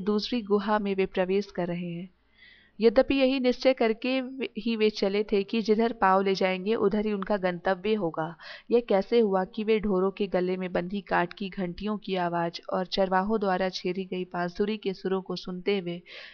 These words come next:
इतनी दूर तक चलते आए हैं? निर्णय जो कुछ भी हुआ हो, उनके पाँव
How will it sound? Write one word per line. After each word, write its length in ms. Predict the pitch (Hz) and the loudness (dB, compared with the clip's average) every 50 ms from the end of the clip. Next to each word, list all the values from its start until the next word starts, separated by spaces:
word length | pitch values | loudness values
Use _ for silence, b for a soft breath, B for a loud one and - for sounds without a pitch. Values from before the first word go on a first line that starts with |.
| B B | B B
इतनी 260 | 202 - 214 226 233 | -8 -4 -2 -2 -2
दूर 280 | 202 185 196 190 196 190 | 0 0 0 0 0 0
तक 180 | - 185 180 | -2 -4 -4
चलते 340 | - - 175 170 165 - 180 | -4 -4 -6 -6 -6 -6 -6
आए 220 | 175 165 165 165 165 | -6 -4 -6 -6 -8
हैं? 220 | 165 175 175 175 - - _ _ _ _ _ _ _ _ _ _ _ _ _ _ _ b b b b b b b b b b b b b | -10 -12 -16 -16 -18 -20 _ _ _ _ _ _ _ _ _ _ _ _ _ _ _ b b b b b b b b b b b b b
निर्णय 420 | 196 202 208 208 202 220 262 277 | 0 2 2 2 2 2 2 2
जो 180 | 262 - 240 226 | 2 4 4 2
कुछ 240 | 233 - 220 - - | 4 2 -2 -2 0
भी 100 | 226 226 | -2 0
हुआ 260 | 220 214 190 190 185 | 0 0 0 0 0
हो, 320 | 185 185 202 233 262 - _ - | 0 -2 -4 -6 -8 -10 _ -4
उनके 320 | - 202 196 196 - 214 | -4 -4 -2 -2 -2 -2
पाँव 420 | 214 - 190 185 185 190 202 226 | -2 0 0 2 2 0 -2 -4